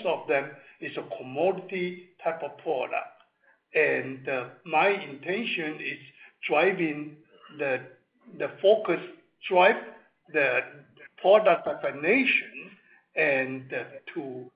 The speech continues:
introduce differentiate type of product using their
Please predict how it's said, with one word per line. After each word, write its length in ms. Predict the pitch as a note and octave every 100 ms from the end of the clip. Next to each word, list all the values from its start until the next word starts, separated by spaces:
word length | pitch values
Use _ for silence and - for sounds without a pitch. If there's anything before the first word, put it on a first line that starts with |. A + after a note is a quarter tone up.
| _ _ _ -
introduce 640 | D3 - C#3 C3 D3 G3+ - - -
differentiate 760 | D3+ - D#3 F#3 - - - - - - -
type 220 | D3+ C#3+
of 140 | B2 -
product 600 | D3 D3+ E3 C3 - - _ _ _ - - _ -
using 800 | F#3 A3 G#3+ - D#3 D3 - - _ - - D3
their 340 | D3 C#3+